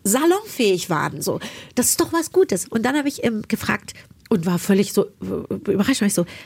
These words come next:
wenn ich Sie drei fragen darf, auch wenn es ein sehr schmerzhaftes Thema ist, entschuldige ich mich dafür, aber darf ich Sie drei fragen? Würden Sie glauben, eine weitere Shoah, also ein Holocaust, wäre noch mal möglich in Deutschland? Aus der,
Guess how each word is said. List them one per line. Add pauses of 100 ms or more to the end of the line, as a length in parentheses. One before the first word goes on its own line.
(220)
wenn
ich
Sie
drei
fragen
darf,
auch
wenn
es
ein
sehr
schmerzhaftes
Thema
ist,
entschuldige
ich
mich
dafür, (300)
aber
darf
ich
Sie
drei
fragen? (240)
Würden
Sie
glauben, (260)
eine
weitere
Shoah, (340)
also
ein
Holocaust, (240)
wäre
noch
mal
möglich (180)
in
Deutschland? (420)
Aus (160)
der,